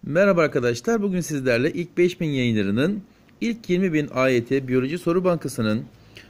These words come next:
soru çözümlerine devam ediyoruz. Yazarımız Bülent Özçorumlu, konumuz bağışıklık sistemi, test numaramız bir. Birinci sorumuza başlayacak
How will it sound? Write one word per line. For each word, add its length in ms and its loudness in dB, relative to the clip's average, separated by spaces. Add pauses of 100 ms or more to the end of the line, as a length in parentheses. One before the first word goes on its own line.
soru 260 0
çözümlerine 540 -2
devam 220 2
ediyoruz. 520 2 (100)
Yazarımız 500 0
Bülent 280 0 (100)
Özçorumlu, 680 0 (300)
konumuz 460 -2 (680)
bağışıklık 480 -2
sistemi, 580 -4 (180)
test 280 -4
numaramız 520 -4 (220)
bir. 300 0 (320)
Birinci 280 0
sorumuza 480 -2
başlayacak 600 0